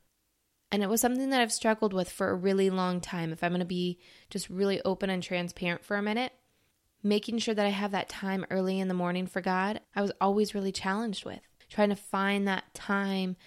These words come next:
trying to take that time was hard. And it wasn't until I started having more structure around that time. I mean, I'm a little bit more of a structured person, but if I just would try to sit there and pray, my mind would wander. And so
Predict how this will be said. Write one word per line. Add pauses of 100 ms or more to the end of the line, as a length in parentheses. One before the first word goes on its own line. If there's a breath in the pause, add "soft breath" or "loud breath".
(120)
trying
to
take
that
time (420 soft breath)
was
hard. (680)
And
it
wasn't
until
I
started
having (160)
more
structure
around
that
time.
I
mean,
I'm
a
little
bit
more
of
a
structured
person, (680 soft breath)
but
if
I
just (160)
would
try
to
sit
there
and
pray,
my
mind
would
wander. (580)
And
so